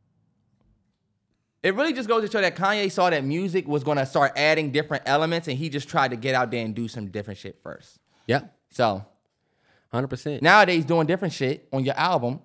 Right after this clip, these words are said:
Speaker 1: makes you look more of a different artist. Look at how y'all receive Yachty. "Oh, he doesn't have to stick to rap. He can do different st-, shit." Look at how y'all receive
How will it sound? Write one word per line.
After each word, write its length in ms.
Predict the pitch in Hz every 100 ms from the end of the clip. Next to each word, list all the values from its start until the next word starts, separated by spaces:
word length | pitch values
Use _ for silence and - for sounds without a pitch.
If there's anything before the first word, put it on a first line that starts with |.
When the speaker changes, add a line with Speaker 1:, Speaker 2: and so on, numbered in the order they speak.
| -
Speaker 1:
makes 280 | 117 123 -
you 80 | 147
look 220 | 143 143
more 220 | 139 147
of 80 | 143
a 60 |
different 320 | 131 135 156 -
artist. 280 | 190 151
Look 120 | 120 151
at 60 |
how 100 | 156
y'all 200 | 160 156
receive 300 | 156 160 170
Yachty. 480 | 143 160 156 117 76 67 _ _ _ -
"Oh, 360 | 147 165 170
he 100 | 156
doesn't 180 | 165 165
have 140 | 165 165
to 80 | 170
stick 180 | 170 160
to 80 |
rap. 200 | 165 165
He 60 | 151
can 100 | 151
do 100 | 151
different 320 | 156 160 139
st-, 180 | 123 -
shit." 260 | - 113 95
Look 180 | 135
at 100 | 180
how 100 | 170
y'all 220 | 170 170 165
receive 380 | 165 175 170